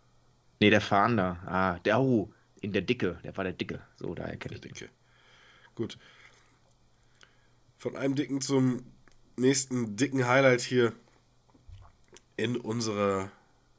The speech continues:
Speaker 2: äh, Polizeifolge. Du kannst auch einfach Polizeiruf
Speaker 1: Mhm.
Speaker 2: eins, du kannst auch einfach Tatort nennen oder so.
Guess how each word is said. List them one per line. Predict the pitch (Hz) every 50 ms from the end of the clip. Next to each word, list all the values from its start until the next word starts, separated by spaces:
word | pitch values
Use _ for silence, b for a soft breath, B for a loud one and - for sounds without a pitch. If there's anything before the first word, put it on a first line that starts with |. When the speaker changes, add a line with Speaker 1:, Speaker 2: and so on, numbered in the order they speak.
| _ -
Speaker 2:
äh, | 95 95 95 92 92 90 - _ _ - _ _ _ _ _ _ _ _ _
Polizeifolge. | - 110 113 107 - - 131 135 131 131 110 95 95 98 107 135 131 B B B B B B B B B B B B B B _ _ _ _ _ _ _ _ _ _ _ _ _ _ _ _ _ _ _ _ _ _ _ _ _ _ _ _ _ _ _ _ _ _ _ _ _ _ _ _ _ _ _ _ _ _ _
Du | - -
kannst | - 131 113 123
auch | 98
einfach | 101 110 104 -
Polizeiruf | - 101 92 87 - - - 110 113 110 123 143 92 90
Speaker 1:
Mhm. | - - -
Speaker 2:
eins, | - 95 95 92 - -
du | - -
kannst | - - 113 -
auch | 107 -
einfach | 110 110 117 117 - - b b b b b b _
Tatort | - - - 135 135 - 185 - -
nennen | - - -
oder | 95 - - -
so. | - -